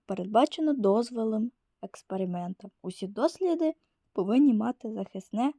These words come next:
спорядження в А В Х. Сейчас я буду розказувати про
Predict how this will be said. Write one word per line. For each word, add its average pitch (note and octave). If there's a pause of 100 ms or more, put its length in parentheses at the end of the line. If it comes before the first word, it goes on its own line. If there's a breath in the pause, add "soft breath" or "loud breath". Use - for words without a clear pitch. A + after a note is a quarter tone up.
спорядження G#3+ (160)
в F#3+ (360)
А A#3 (440)
В G#3
Х. - (800 soft breath)
Сейчас D#4+
я B3+
буду A#3
розказувати G#3
про G#3+